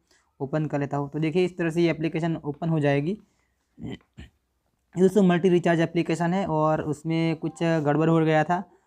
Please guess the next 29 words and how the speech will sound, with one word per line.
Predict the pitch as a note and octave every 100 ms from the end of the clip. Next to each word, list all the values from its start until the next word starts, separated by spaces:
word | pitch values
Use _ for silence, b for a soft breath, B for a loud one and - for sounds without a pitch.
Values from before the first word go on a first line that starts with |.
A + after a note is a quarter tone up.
| b b B2
और | C3 C3 C3+ C3
यानी | C3+ C#3+ D3
कि, | D3 D3 C#3+
अ, | - C3 C3 C3 C3+ - A#2 _ _
यहाँ | C#3 D3
पर | D3
एक | D#3
महीने | D3 C#3+ D3
से | C#3+ D3+ D3 D3 B B -
बंद | D3 D3+
पड़ा | D3 D3+
हुआ | D3+ D3+
था, | E3 D#3
क्या | D3 C#3+
प्रॉब्लम | C#3 C3+ C#3+ C#3+
था | D3+
मालूम | C3+ C3+
नहीं | C#3 D3
है। | E3+ G3+ b b b b b
अ, | C#3 C#3+
लेकिन | C#3 D3+ D#3+
अब | D#3 D#3
यहाँ | D#3 D#3 D3+
पर | D3+ D#3+
उन्होंने | D3+ D3+ D#3
बताया | D3 D3 D3+ D3+
कि | D3
all | D3+ D3 D3
recharge | D3 D3 C#3+